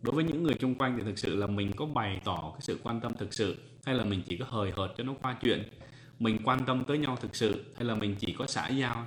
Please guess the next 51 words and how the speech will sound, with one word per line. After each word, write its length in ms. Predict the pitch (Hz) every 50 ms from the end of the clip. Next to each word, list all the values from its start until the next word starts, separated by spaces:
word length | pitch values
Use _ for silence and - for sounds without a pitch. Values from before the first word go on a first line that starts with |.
| - -
cho 100 | 131 123
qua 180 | 123 127 123
ngày 220 | 120 117 110 101 98
qua 140 | 110 123 120 127
tháng? 260 | 123 120 131 165 - - - - - - - - - - - - - - - - - - - - - - - - - -
À, 140 | 101 101 98 98
và 80 | 98 101
đây 160 | 104 117 117
là 80 | 113
những 160 | 101 95 104 113
cái 100 | 143 139
bài 140 | 120 101
học 180 | 95 101 95 - -
của 60 | -
chúng 180 | 85 104 113 113
ta. 180 | 113 104 101 - - - - - - - - - -
Nghĩa 180 | 110 104 110
là 160 | 113 110 107 101
lần 200 | 101 98 98 95
sau, 360 | - 123 123 123 123 120 - - - - - - -
à, 140 | 107 104 95
bài 220 | 98 98 95 95
học 160 | 101 98 98 -
của 100 | - 85
các 200 | - - 131 -
con 300 | - - 123 120 117 117 113 -
Thiên 120 | 117 117
Ân 180 | 120 120 117 113
tám 220 | 110 110 113 131 143 -
tuổi 140 | 101 80 80 90
dạy 160 | 90 87 71
An, 220 | - 104 107 107 107 - - - - - - - -
thì 100 | - 95
An 80 | 107
muốn 100 | 123 135
chia 160 | 139 - 123
sẻ 160 | 113 - 90 82
lại 180 | 82 78 71
với 100 | - 113
các 80 | 117 131
anh 80 | 131
chị, 200 | 131 123 98 - -
nhưng 80 | 113
mà 60 | 113 101
bài 100 | 101 98
học 160 | 92 - - -
quá 120 | - 127
lớn 260 | 139 135 123 131 147 139
đối 100 | 139 139
với 100 | 143 131
An. 100 | 117